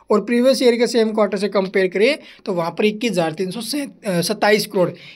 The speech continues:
यानी कि year on year basis पर आप लोग देखोगे सौ करोड़ के करीब प्रॉफिट्स टूटे हैं, लेकिन quarter on quarter basis पर प्रॉफिट्स में काफ़ी शानदार जंप रहा है।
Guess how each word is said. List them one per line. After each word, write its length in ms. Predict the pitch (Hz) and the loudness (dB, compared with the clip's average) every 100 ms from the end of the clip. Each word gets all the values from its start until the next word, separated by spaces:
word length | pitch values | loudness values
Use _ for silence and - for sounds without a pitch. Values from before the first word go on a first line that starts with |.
| - | -4
यानी 180 | 190 214 | 0 0
कि 180 | 269 - 233 | -2 -2 2
year 260 | 262 285 | 4 4
on 100 | 285 | 2
year 180 | 277 254 | 2 2
basis 220 | 247 233 | 0 -2
पर 80 | 233 | 0
आप 160 | 233 226 | 0 2
लोग 180 | 226 | 0
देखोगे 320 | 214 208 226 240 | 0 -2 -4 -4
सौ 260 | - 226 | -2 -4
करोड़ 260 | 240 233 220 | 0 -2 0
के 120 | 220 | -2
करीब 220 | 220 220 | -2 -4
प्रॉफिट्स 520 | 214 185 175 226 - _ _ _ | -4 -6 -6 -10 -10 _ _ _
टूटे 260 | 220 220 285 | -4 0 2
हैं, 340 | 254 277 - _ | 0 -2 -10 _
लेकिन 280 | 208 220 247 | 0 2 0
quarter 280 | 254 226 233 | 2 2 4
on 120 | 262 | 2
quarter 320 | 240 233 220 220 | 4 2 2 0
basis 260 | 214 208 | 0 -2
पर 80 | 233 | -8
प्रॉफिट्स 400 | 226 202 185 190 | -4 -4 -4 -4
में 140 | 240 | -4
काफ़ी 320 | 233 202 196 247 | -2 -2 -2 -2
शानदार 420 | 233 202 202 196 | 0 2 2 2
जंप 280 | 190 202 196 | 2 0 0
रहा 240 | 170 185 | 0 2
है। 180 | 202 | 2